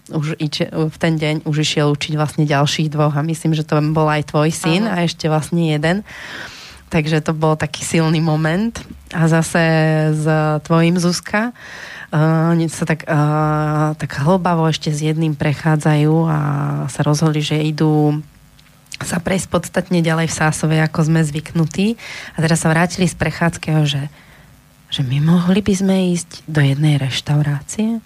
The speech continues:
Speaker 1: A som sa tak na nich pozerala, že, že čo? No ísť na pizzu. A ja tak hovorím, hm. Tak som si tak dala čas a na druhý deň mu hovorím, že dobre, že zariadite si, že si odhlásite obed a že,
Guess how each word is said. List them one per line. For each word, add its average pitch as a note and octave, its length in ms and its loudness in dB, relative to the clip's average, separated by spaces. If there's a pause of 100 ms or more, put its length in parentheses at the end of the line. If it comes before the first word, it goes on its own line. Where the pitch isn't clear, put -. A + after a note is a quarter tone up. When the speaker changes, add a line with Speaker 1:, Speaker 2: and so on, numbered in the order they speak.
(420)
Speaker 1:
A - 60 -8
som D3 160 6
sa D#3 80 2
tak D3+ 160 -2
na C#3+ 100 2
nich D3 220 2
pozerala, D3+ 500 4
že, C#3 160 2
že C3+ 220 -2
čo? B3 260 0 (540)
No D#3 180 2
ísť C4 260 2
na G#3 200 2
pizzu. D#3 480 -4 (680)
A D#3+ 200 2
ja D3 80 2
tak C#3+ 120 -6
hovorím, C#3 240 2
hm. F#3+ 280 0 (960)
Tak - 80 -12
som F#3 160 2
si - 80 -12
tak F#3 160 -2
dala F3 320 2
čas F3 320 2
a - 20 4
na D#3+ 140 4
druhý E3+ 240 2
deň D3+ 240 0
mu C#3+ 160 2
hovorím, C#3 160 2
že F#3+ 160 -4
dobre, D3+ 320 -2
že C3 160 -4
zariadite G#3 560 2
si, F3 240 -2
že D#3 160 -2
si D#3 400 -4
odhlásite D#3 640 -2
obed G#3 480 2
a E3+ 80 0
že, D#3+ 160 0